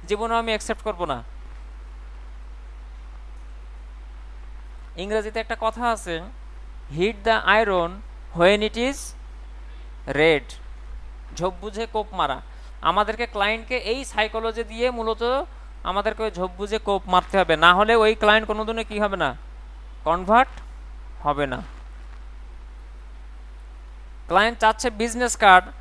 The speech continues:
আমি বললাম যে আমি লেটার হেডের কাজ পারি বা হচ্ছে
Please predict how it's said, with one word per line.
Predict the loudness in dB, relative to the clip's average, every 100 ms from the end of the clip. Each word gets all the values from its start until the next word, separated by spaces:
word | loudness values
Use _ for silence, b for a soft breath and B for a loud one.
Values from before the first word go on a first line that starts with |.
| 2
আমি | 2 4
বললাম | 2 4 2 4
যে |
আমি | 4 4 2
লেটার | 2 4 2
হেডের | -2 -2
কাজ | -2 -4 -2
পারি | -2 -4 -10 -16 -10
বা | 0 2
হচ্ছে | 0 -4 -4 -4